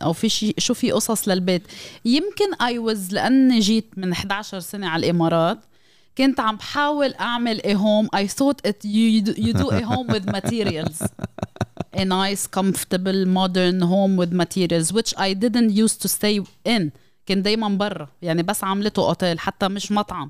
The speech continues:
Speaker 1: يعني ما باكل فيه. I've never cooked, by the way. هيدي السنة كمان I learned to cook.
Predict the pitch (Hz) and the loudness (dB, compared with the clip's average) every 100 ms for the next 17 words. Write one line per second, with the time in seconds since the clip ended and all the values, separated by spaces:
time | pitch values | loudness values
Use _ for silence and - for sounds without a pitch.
0 | - 170 170 190 196 208 - 170 - 185 | -6 -2 2 2 2 0 -2 -8 -4 -2
1 | 156 170 214 208 190 - 196 - 175 170 | 0 2 2 0 -4 -4 -8 -4 -2 0
2 | 180 202 180 - - - - - 196 202 | 0 0 -2 -8 -20 -20 -18 -4 -2 0
3 | 185 - 226 208 190 202 - 170 180 185 | 0 2 2 2 0 0 0 0 0 0
4 | - 196 - 339 - | -2 -4 0 -2 -4